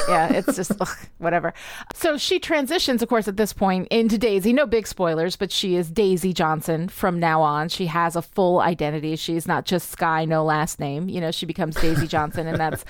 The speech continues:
Speaker 1: the Inhuman that she grows to become. Um, and I really like her, you know, um, from this point on. So the, the ways that I've been, I've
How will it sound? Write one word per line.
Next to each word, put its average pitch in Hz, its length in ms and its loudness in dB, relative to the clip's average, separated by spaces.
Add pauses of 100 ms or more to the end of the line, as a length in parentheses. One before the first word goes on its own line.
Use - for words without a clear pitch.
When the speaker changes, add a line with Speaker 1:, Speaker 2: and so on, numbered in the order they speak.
(240)
Speaker 1:
the 320 140 2
Inhuman 330 500 2
that 311 140 0
she 302 140 -2
grows 214 260 0
to 190 80 -10
become. 175 240 -2 (320)
Um, 247 320 2
and 269 120 0
I 277 40 4
really 302 260 0
like 233 360 0
her, 185 500 2
you 208 160 -2
know, 180 420 0
um, 175 340 0
from 226 200 0
this 226 160 0
point 220 180 0
on. 202 60 2
So 233 120 -2
the, 202 120 -4
the 196 140 0
ways 240 340 2
that 233 120 2
I've 208 280 2
been, 185 360 0 (100)
I've 185 200 0